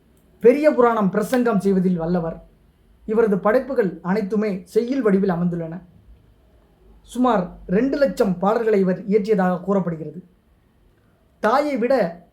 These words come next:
என் மீது அதிக அன்பு கொண்டிருந்த என் ஆசான்" என்று உ வே சா இவரை குறிப்பிட்டிருக்கிறார். இது ரொம்ப முக்கியமான ஒரு கூற்று. இவரது படைப்புகள் பலவற்றை ஸ்ரீ மீனாட்சி சுந்தரம், மீ-, ஸ்ரீ மீனாட்சி சுந்தரம்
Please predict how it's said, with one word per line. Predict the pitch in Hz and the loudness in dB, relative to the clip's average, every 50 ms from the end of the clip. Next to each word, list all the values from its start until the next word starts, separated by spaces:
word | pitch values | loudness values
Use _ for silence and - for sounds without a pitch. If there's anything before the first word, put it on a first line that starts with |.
| _ _ - | _ _ -4
என் | 190 208 214 214 | -2 0 0 0
மீது | 214 240 269 269 269 220 | 0 -2 -2 0 0 0
அதிக | 190 190 208 247 240 254 208 | 0 0 -2 -2 -2 -2 0
அன்பு | 185 202 220 208 226 | 0 -2 -4 -4 -2
கொண்டிருந்த | 190 196 190 185 190 175 170 170 180 175 165 180 180 - _ _ _ _ _ _ _ | 0 2 2 2 2 2 0 0 -2 -2 -4 -6 -8 -14 _ _ _ _ _ _ _
என் | - 190 202 196 | -2 -2 0 0
ஆசான்" | 180 180 214 233 190 233 214 190 180 | 0 -2 -2 -2 -2 -2 0 0 0
என்று | 180 180 180 180 190 175 170 - - - _ _ _ _ _ _ _ _ _ _ | 0 0 0 0 0 -2 -4 -8 -14 -20 _ _ _ _ _ _ _ _ _ _
உ | - 214 269 | -4 -2 0
வே | 254 254 240 | 2 4 2
சா | 214 - 196 180 | 4 2 0 0
இவரை | 180 175 175 175 170 - - | 0 0 0 -2 -4 -4 -2
குறிப்பிட்டிருக்கிறார். | 202 226 196 185 185 165 180 160 - 170 160 - - - _ _ _ _ _ _ _ _ _ _ _ - - - - - - - _ _ - - - | -2 0 0 -2 -2 -4 -6 -6 -8 -10 -12 -14 -16 -20 _ _ _ _ _ _ _ _ _ _ _ -20 -20 -20 -20 -20 -20 -20 _ _ -20 -18 -12
இது | - 170 160 170 | -10 -8 -6 -6
ரொம்ப | 165 170 175 175 | -4 -4 -4 -4
முக்கியமான | 170 160 156 - 175 165 165 165 160 | -4 -4 -6 -8 -8 -8 -6 -8 -10
ஒரு | 151 147 | -10 -10
கூற்று. | - - 160 165 - 190 190 - _ _ _ _ _ _ _ _ _ _ _ _ _ _ _ _ _ _ _ _ | -12 -12 -12 -12 -14 -18 -20 -20 _ _ _ _ _ _ _ _ _ _ _ _ _ _ _ _ _ _ _ _
இவரது | - 208 247 254 240 226 220 | -6 2 4 6 6 6 4
படைப்புகள் | 175 220 240 285 311 302 311 269 262 202 | 2 2 2 2 2 0 -2 -4 -2 0
பலவற்றை | 185 214 220 214 214 190 - 220 202 175 180 - - - _ _ | 2 2 2 2 2 0 0 0 0 0 -2 -8 -14 -20 _ _
ஸ்ரீ | _ _ - 240 220 | _ _ -8 -4 -4
மீனாட்சி | 208 208 240 269 277 233 214 208 | -2 -2 0 0 -2 -2 0 0
சுந்தரம், | 180 190 190 185 180 175 170 - - - - _ _ _ _ _ _ _ _ _ _ _ _ _ _ _ _ _ _ _ _ _ _ _ _ _ _ _ _ _ _ _ _ _ _ _ _ _ _ - | 0 2 2 2 2 0 -2 -4 -8 -14 -20 _ _ _ _ _ _ _ _ _ _ _ _ _ _ _ _ _ _ _ _ _ _ _ _ _ _ _ _ _ _ _ _ _ _ _ _ _ _ -6
மீ-, | 196 226 247 247 | -4 -4 -4 -4
ஸ்ரீ | 214 175 - 247 226 | -8 -8 -6 -4 -2
மீனாட்சி | 202 214 247 277 294 269 233 247 | -2 0 0 0 -2 -2 -2 -4
சுந்தரம் | 190 202 208 202 196 202 233 - - | -2 0 2 2 2 2 0 -2 -8